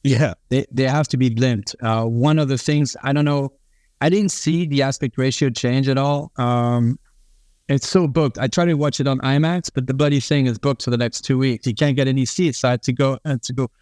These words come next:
Speaker 2: watch the regular thirty-five screening, which, which was fine.
Speaker 1: Yeah.
Speaker 2: But, but, but in, in, I remember when, when Nolan did, um, uh, uh, Dunkirk, you know, as you remember, the aspect ratio kept changing,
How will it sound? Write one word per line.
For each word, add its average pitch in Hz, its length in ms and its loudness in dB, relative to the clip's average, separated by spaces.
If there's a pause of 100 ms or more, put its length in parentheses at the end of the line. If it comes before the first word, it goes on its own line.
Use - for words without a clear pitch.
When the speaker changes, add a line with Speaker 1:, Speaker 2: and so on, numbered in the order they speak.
(180)
Speaker 2:
watch 139 200 0
the 139 100 2
regular 131 340 2
thirty-five 131 580 0
screening, 113 360 0
which, 113 120 -2 (100)
which 165 180 -2
was 175 100 2
fine. 135 400 0 (540)
Speaker 1:
Yeah. 90 160 2
Speaker 2:
But, 135 140 0 (520)
but, 151 240 0
but 170 220 0
in, 190 220 -2
in, 190 220 0 (260)
I 160 100 2
remember 160 640 2
when, 131 160 -2
when 131 280 0
Nolan 143 380 2
did, 123 280 0
um, 107 680 2 (320)
uh, 98 580 0 (160)
uh, 139 80 2
Dunkirk, 131 640 0 (400)
you 127 60 0
know, 123 80 4
as 120 120 0
you 135 60 4
remember, 127 420 2 (360)
the 139 80 2
aspect 139 340 0
ratio 127 260 0
kept 117 220 -4
changing, 135 500 0